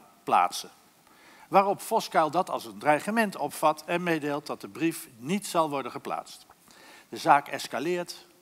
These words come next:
Professor Oud schrijft een lange brief en zegt daarin letterlijk:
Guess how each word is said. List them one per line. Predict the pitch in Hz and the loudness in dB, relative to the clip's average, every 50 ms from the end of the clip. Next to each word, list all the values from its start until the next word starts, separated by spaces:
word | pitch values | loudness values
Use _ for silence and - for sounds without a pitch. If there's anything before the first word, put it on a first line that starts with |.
| _ _ | _ _
Professor | - 117 - - 156 131 - 139 | -18 -14 -10 -8 -8 -8 -8 -2
Oud | 127 147 170 160 - | 2 2 2 2 0
schrijft | - 156 143 - - | -2 -2 -2 -2 -4
een | 131 | -6
lange | 117 135 185 196 190 185 147 | 0 4 4 4 4 2 -6
brief | 143 156 190 196 - - - - - - - - - - | -4 -6 -6 -6 -8 -10 -16 -18 -20 -20 -20 -20 -20 -10
en | - 123 117 | -8 -6 -4
zegt | - 185 202 - - | 0 0 -2 -2 -2
daarin | - 165 147 151 143 120 123 - - - | -4 -4 -2 -2 -4 -6 -6 -12 -20 -8
letterlijk: | - - 185 202 - 165 143 139 139 - - | 2 2 2 2 2 -2 -4 -4 -6 -6 -12